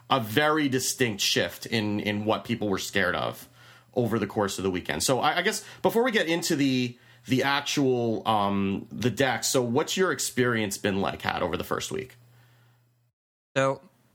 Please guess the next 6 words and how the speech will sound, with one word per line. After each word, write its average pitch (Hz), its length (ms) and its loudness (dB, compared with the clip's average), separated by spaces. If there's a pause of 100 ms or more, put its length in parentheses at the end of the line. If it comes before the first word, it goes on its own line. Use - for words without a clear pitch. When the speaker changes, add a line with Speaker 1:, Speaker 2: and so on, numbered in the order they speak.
(140)
Speaker 2:
I'm 139 140 2
gonna 170 200 2
answer 147 460 0
with 123 640 -2 (500)
a 131 160 2
larger 135 1000 0